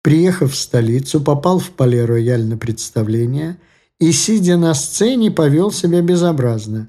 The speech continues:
Почему-то он поссорился с актёрами и грубейшим образом их обругал, за что Мольер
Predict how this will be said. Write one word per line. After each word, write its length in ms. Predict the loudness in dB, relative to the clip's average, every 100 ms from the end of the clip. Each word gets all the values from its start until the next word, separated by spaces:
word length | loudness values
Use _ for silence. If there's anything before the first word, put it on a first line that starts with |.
| _ _ _ _ -10
Почему-то 400 | 0 0 2 2
он 100 | 2
поссорился 800 | 0 0 0 2 2 0 -2
с 100 | -2
актёрами 840 | -2 -4 -2 0 2 2 -2 -4 -10 _ _ _ 0
и 80 |
грубейшим 680 | 2 4 4 4 2 2 2
образом 440 | 2 2 0 0 0
их 120 | 0
обругал, 760 | 0 2 0 0 -2 -2 -4 -10 _ _ _ _
за 160 | 0 0
что 240 | 0 2
Мольер 560 | 2 2 2 2 -2